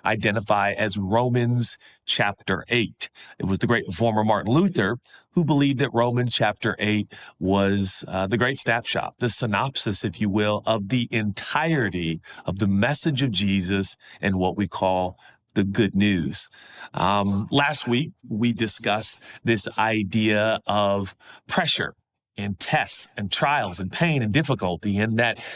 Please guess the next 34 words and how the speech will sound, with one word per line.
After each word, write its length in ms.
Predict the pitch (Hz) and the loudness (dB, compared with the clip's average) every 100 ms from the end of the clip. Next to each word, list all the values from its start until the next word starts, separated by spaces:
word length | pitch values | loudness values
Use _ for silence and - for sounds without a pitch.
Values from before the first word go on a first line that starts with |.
| - | -2
there 160 | 151 | 0
will 260 | 139 151 170 | 2 2 2
be 460 | 127 180 170 98 - - - | 2 2 2 0 -6 -20 -6
eternity 600 | 120 110 - 131 101 101 | -2 0 0 0 -2 -2
and 100 | 95 | 0
there 100 | 127 | 2
will 160 | 139 156 | 2 2
be 140 | 156 | 2
a 60 | 135 | 2
new 220 | 131 180 | 2 2
heaven 440 | 151 151 123 120 104 | 2 0 0 -2 -2
and 160 | 120 | 0
a 60 | 117 | 0
new 280 | 117 139 139 | 2 2 2
earth, 340 | 135 87 - | 0 -4 -4
and 160 | 98 107 | -2 0
that 200 | 156 175 | 0 0
will 120 | 175 | 0
be 140 | 180 | 2
home, 320 | 156 180 170 117 | 2 2 2 0
and 140 | 123 | 0
this 200 | 139 - | 2 2
is 160 | 135 107 | 0 0
not 240 | 117 - | -2 -2
home. 440 | - 107 87 87 - _ _ _ _ _ _ _ | -2 -2 -2 -8 -16 _ _ _ _ _ _ _
And 420 | 123 135 139 127 | 0 2 2 2
this 260 | 147 254 - | 2 2 0
week, 300 | - - - | -2 -4 -2
as 260 | 101 117 107 | -2 0 0
we 300 | 123 127 117 | 2 0 0
continue 840 | 123 104 - 175 170 123 113 110 - - - - - _ | -2 0 2 2 2 2 2 0 -4 -14 -14 -14 -16 _
into 560 | 156 185 175 - 175 143 | 2 2 2 2 2 4
Romans 480 | 139 139 135 120 | 2 2 0 2
chapter 420 | - 131 113 - | 2 2 -2 -2